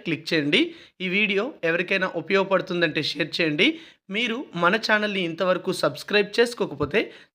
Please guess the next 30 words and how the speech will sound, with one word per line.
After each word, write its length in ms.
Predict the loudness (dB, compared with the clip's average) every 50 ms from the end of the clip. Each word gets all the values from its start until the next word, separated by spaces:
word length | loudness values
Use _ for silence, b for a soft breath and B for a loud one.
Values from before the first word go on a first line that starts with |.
| -8 -4
ఛానల్ని 360 | -2 0 0 0 -2 -2 -2 -4 -4
ఇప్పుడే 240 | -2 -2 0 0 2 2 2
సబ్స్క్రైబ్ 500 | 0 -2 -2 -2 2 2 2 2 2 0
చేసుకుని 360 | -2 -2 -2 -2 0 2 2 2 0 B B B B B -12
పక్కనే 360 | -12 -8 -4 0 0 2 2 2 0 0
వచ్చే 160 | 0 -2 -2 -2 0
బెల్ 180 | 2 2 2 2 2
ఐకాన్ని 340 | 2 2 2 2 2 -2 -4 -6 B B B B _ -14
తప్పనిసరిగా 640 | -14 -8 -4 -2 -2 -2 0 0 0 2 2 2 2 0 2 2 2
యాక్టివేట్ 320 | 2 2 0 -4 -4 -4 -4
చేసుకోండి. 440 | -6 -6 -6 -6 -6 -4 0 0 0 0 -2 B B B B B B -6
ఫ్రెండ్స్, 280 | -4 -4 -4 -6 -8 -6
ఈ 20 | -6 -4
నోటిఫికేషన్ 580 | -4 -4 -6 -8 -10 -6 -4 -4 -4 -4 -4 -6
అనేది 240 | -4 -2 -2 -2 -4 -4 B B B B B -10 -6 -6
ఆంధ్రప్రదేశ్ 580 | -6 -6 -6 -8 -6 -6 -4 -2 -2 -2 -2 0 0 0
మెడికల్ 300 | 0 2 0 -2 -2 -2
సర్వీసెస్ 420 | -2 -2 -2 -2 -4 -6 -8 -8 -4 -6
రిక్రూట్‌మెంట్ 520 | -6 -4 -2 -4 -2 0 0 0 0 0 0
బోర్డు 280 | -2 0 0 0 -2 -2 -2 B B B B B -8
విడుదల 260 | -6 -4 -4 -4 -6 -6 -4
చేయడం 200 | -4 -4 -2 -2 -2
జరిగింది. 340 | -2 -4 -4 -4 -4 -2 -2 -2 -4 B B B B -2
Health, 260 | -2 -2 -2 -4 -6 -4 -4
Medical 240 | -4 -4 -4 -4 -4 -4
and 80 | -2 0 4
Family 280 | 4 4 4 2 2 0 0
Welfare 260 | 0 0 0 -2 0 0 0
డిపార్ట్మెంట్కి 600 | 2 2 2 2 2 -2 -4 -4 -4 -6 -6 -4
సంబంధించిన 480 | -4 -2 0 0 0 0 -2 -2 -2